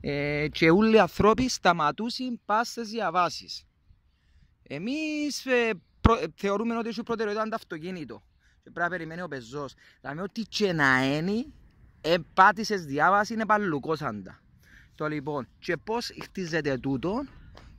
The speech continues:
Through education. Μέσω εκπαίδευσης. Θεματικών πάρκων, εδαπανίσασαι δαμέ έναν κομματούι, ε, ξέρω εγώ, πενήντα τετραγωνικά.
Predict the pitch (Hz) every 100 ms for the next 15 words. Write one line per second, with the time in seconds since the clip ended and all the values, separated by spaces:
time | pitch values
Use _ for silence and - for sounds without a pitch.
0 | - 240 277 254 208 240 214 - 110 -
1 | - _ - - - - - - - -
2 | 247 262 247 - 233 226 185 - - -
3 | - - - - - - - - - -
4 | 185 180 165 165 202 185 135 185 190 -
5 | 247 262 196 190 175 170 185 190 190 170
6 | 147 147 147 165 170 135 - - - -
7 | - - - - - - - - 175 185
8 | 175 165 156 143 143 180 170 156 127 -
9 | _ _ _ _ _ _ 135 135 127 127
10 | - 165 165 147 175 180 151 - _ _
11 | _ _ _ _ _ _ _ _ _ _
12 | _ _ _ _ - - 143 180 180 175
13 | 170 165 160 156 143 143 220 208